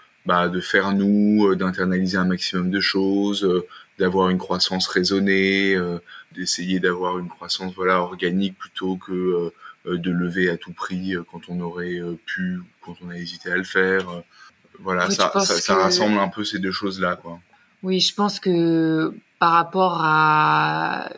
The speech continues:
Speaker 2: comment on se positionne aussi en tant que citoyen,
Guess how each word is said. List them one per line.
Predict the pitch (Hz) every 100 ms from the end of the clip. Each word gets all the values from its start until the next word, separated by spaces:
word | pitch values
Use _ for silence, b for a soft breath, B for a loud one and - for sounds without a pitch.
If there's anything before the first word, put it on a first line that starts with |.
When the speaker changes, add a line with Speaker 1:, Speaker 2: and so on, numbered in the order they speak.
| - - _
Speaker 2:
comment | - 170 170 175 160
on |
se | 151
positionne | - 175 160 165 160 - 180 175
aussi | 165 156 - 180 175
en | 160
tant | 156 165
que | 160 160 156 156 156 156
citoyen, | - 156 - 165 175 170 175